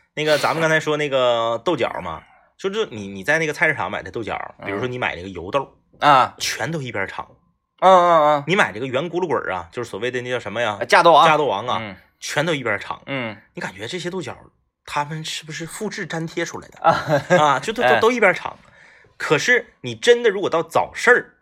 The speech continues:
Speaker 1: 或者是你到这种露天儿这种农贸市场，
Speaker 2: 咱就不用说，你上地里摘去。
Speaker 1: 啊，对。
Speaker 2: 哎。
Speaker 1: 都是七棱八不圆的。
Speaker 2: 对。
Speaker 1: 哎，有的呢就一个豆儿，
Speaker 2: 嗯。
Speaker 1: 长得跟个蛤蟆骨头似的。
Speaker 2: 嗯。
Speaker 1: 哎，有的呢挺老长，就是越是这种搁地上，哎，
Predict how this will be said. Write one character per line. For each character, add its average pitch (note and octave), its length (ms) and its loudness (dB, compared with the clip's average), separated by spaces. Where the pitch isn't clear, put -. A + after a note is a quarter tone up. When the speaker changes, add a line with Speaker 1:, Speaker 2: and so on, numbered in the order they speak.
Speaker 1:
或 - 180 -2
者 E3 80 4
是 C3 80 -2
你 C3+ 140 -6
到 E3+ 180 0
这 D#3+ 120 -2
种 G#2 100 -6
露 F#3+ 240 -6
天 - 200 0
儿 D#3 120 4
这 D#3 80 -4
种 G#2 180 -8
农 E2+ 80 -12
贸 G2+ 120 -4
市 A2 100 -8
场， G#2 240 -10
Speaker 2:
咱 E3+ 100 6
就 A3+ 120 6
不 G#3+ 80 2
用 A3+ 100 2
说， G#3 140 -6
你 D3+ 160 -4
上 G3 120 2
地 A3 140 -6
里 B2+ 140 -4
摘 F#2 260 0
去。 C3+ 100 -10
Speaker 1:
啊， D3+ 80 -2
对。 E3+ 340 -2
Speaker 2:
哎。 D#3+ 400 6
Speaker 1:
都 A3+ 160 2
是 A#3+ 100 -2
七 - 200 -4
棱 G#3 80 0
八 A#2+ 120 4
不 G#2 80 -2
圆 E2+ 240 -4
的。 F2 120 -8
Speaker 2:
对。 D#3+ 220 2
Speaker 1:
哎， D3 160 2
有 A#2+ 340 -2
的 D#3 80 2
呢 C#4+ 100 0
就 D#4+ 120 0
一 B3+ 200 -4
个 G#3+ 80 2
豆 E4 100 2
儿， B3+ 120 0
Speaker 2:
嗯。 F#3 260 -2
Speaker 1:
长 A2 220 2
得 F#3+ 80 0
跟 B3 160 -2
个 B3 60 4
蛤 F3 180 4
蟆 A3+ 100 -4
骨 C#4 160 0
头 A#2 80 0
似 F#2+ 140 -6
的。 A2 80 -4
Speaker 2:
嗯。 D3+ 200 -4
Speaker 1:
哎， B2+ 160 -2
有 C3+ 360 4
的 F3+ 100 2
呢 D4+ 100 0
挺 C4 120 4
老 C#4+ 60 8
长， G#2+ 380 -2
就 E4 120 4
是 F4+ 180 2
越 F4 280 4
是 - 120 -4
这 A3+ 100 -2
种 B2+ 160 -2
搁 - 120 2
地 C4+ 240 0
上， C#3 220 -2
哎， G2+ 200 -2